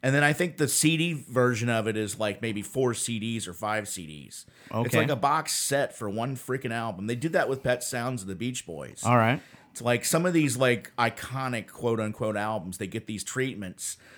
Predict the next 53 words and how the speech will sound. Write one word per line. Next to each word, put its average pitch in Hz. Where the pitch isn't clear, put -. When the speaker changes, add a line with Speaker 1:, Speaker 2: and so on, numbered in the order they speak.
Speaker 1:
where, 110
like, 110
the 110
Fanatics, 120
the 120
ones 120
that 98
have, 110
you 104
know, 127
better 113
Speaker 2:
<laughs> -
Speaker 1:
real 123
money, 113
I 92
guess, 104
can 110
go 113
Speaker 2:
The 107
Speaker 1:
out 107
and 110
buy 113
that 95
Speaker 2:
Fanatics. 76
Speaker 1:
stuff. 101
Yeah. 98
I 101
mean, 98
but, 107
uh, 98
I 120
wouldn't 147
mind 110
ha-, 120
at 120
least 127
hearing 127
parts 104
of 98
it. 101
I 104
bet 139
you 123
one, 139
I 127
think, -
I 135
don't 160
know 175
if 151
it's 123
out 120
yet 160